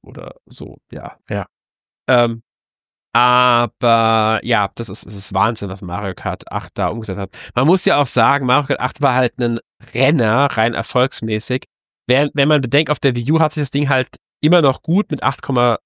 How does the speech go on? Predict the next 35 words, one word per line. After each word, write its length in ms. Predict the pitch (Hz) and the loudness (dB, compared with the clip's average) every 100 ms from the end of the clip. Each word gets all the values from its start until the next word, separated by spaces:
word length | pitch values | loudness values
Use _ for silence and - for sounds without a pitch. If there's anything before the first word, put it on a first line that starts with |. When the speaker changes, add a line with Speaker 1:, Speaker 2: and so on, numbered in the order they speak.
| - | -14
Speaker 1:
fünf 280 | - 160 - | -4 -4 -2
Millionen, 340 | 135 127 156 | -4 -2 -2
glaub 160 | 185 165 | 0 -4
ich, 80 | 170 | -2
fast 280 | - 170 - | -2 -2 -2
oder 180 | 170 160 | -2 0
so. 240 | 151 180 - _ _ _ - | 2 0 -2 _ _ _ -14
Für 160 | - 151 | -2 0
ein 240 | 143 131 | 2 0
Wii 200 | 131 135 | 0 2
U-Spiel 340 | 180 - 165 | 0 0 0
war 140 | 135 135 | 2 2
das 100 | 139 | 0
schon 180 | - 127 | -2 -4
se-, 160 | 117 | -4
ein 120 | - | -6
sehr 360 | 117 117 123 147 | -6 0 2 2
guter 280 | 123 110 104 | 0 -6 -6
Verkauf, 560 | 101 - 98 98 156 | -6 -2 0 0 -2
muss 160 | - 117 | -8 -8
man 120 | 117 110 | -6 -4
sagen. 380 | 104 104 117 147 _ _ _ _ _ - | 0 0 -2 -8 _ _ _ _ _ -2
Aber 1040 | 127 131 123 123 120 127 127 120 117 117 - | 2 4 4 4 2 -2 0 2 4 2 2
auf 180 | 120 | -2
der 180 | - 117 | 0 -2
Switch 420 | - - 175 - | -2 0 0 0
liegt 200 | 147 135 | -2 -2
das 100 | 127 | -2
Ding 160 | - 139 | -2 0
ja 100 | 147 | 2
mittlerweile 500 | 135 131 120 120 135 - | 0 0 2 2 2 0
bei 400 | 117 117 117 120 - | 2 4 4 2 -2
über 320 | 156 147 127 | 0 2 2
siebenundsechzig 1400 | 104 127 185 190 180 156 147 131 - 135 - - 135 - | 0 0 0 2 -2 0 -2 -2 0 -2 -4 -10 -10 -8
Millionen. 680 | 127 113 107 110 143 98 117 | -6 -4 -4 -2 -2 -4 -10